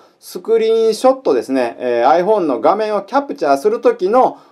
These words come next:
音までうるさいと言われているんですよ。で、えー、手元に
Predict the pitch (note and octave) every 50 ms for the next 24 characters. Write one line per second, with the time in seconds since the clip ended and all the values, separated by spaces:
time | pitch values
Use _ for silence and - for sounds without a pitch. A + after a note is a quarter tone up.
0 | _ - - A3 A3 - D#3+ C3 A#2+ A2+ A2 G#2+ - D3+ D#3+ D#3 E3 D#3 - C#3
1 | A2 G#2+ A2+ A2+ - A#3 - - C3+ B2+ A#2+ A#2+ A2+ - A2+ A2+ A2+ A2+ A2 G#2+
2 | G2+ G2+ - A#2 A2 G2+ - - _ _ _ _ _ - G#3 A#3+ A#3+ G#3+ G#3+ G#3+
3 | G#3 G#3 B3+ B3 B3+ B3+ B3+ D#3+ C3 A#2+ A2+ - -